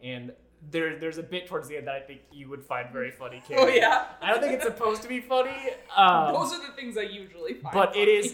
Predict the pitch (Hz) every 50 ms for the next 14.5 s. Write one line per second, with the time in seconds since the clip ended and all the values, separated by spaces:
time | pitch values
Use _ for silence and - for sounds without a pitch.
0 | - - 196 190 185 185 - 131 - 190 175 170 180 170 156 165 160 156 147 147
1 | - 143 139 127 117 117 117 123 - 427 427 427 427 - 143 135 131 127 123 123
2 | 120 120 117 123 - - _ _ _ _ _ _ _ _ _ _ _ _ _ _
3 | _ 165 147 139 131 127 127 135 139 131 127 127 120 123 117 113 113 113 110 110
4 | 107 - _ _ _ _ _ _ _ - 151 160 170 220 233 254 233 190 - -
5 | - - 311 466 480 _ 403 320 233 214 - 196 175 160 165 180 220 180 170 202
6 | 202 202 190 190 175 170 165 156 160 156 151 151 151 - _ _ _ _ 147 139
7 | 135 131 127 123 120 120 120 123 127 156 - _ _ _ - _ _ _ 165 147
8 | 139 135 - - - 135 120 104 131 135 127 120 120 - - 117 113 - - 113
9 | 117 113 110 107 107 107 104 101 95 - - _ - - - - 107 98 104 -
10 | 110 104 98 - - 107 _ _ _ _ - 120 110 123 131 131 127 123 - -
11 | 139 131 127 127 - 135 117 117 113 101 104 _ _ _ _ - - 143 127 117
12 | 113 107 107 101 104 107 _ _ _ _ _ _ _ _ _ _ _ 123 120 113
13 | 104 104 101 - 120 120 117 104 98 95 95 _ _ _ _ _ - 123 117 113
14 | 110 110 107 104 98 95 - - 107 98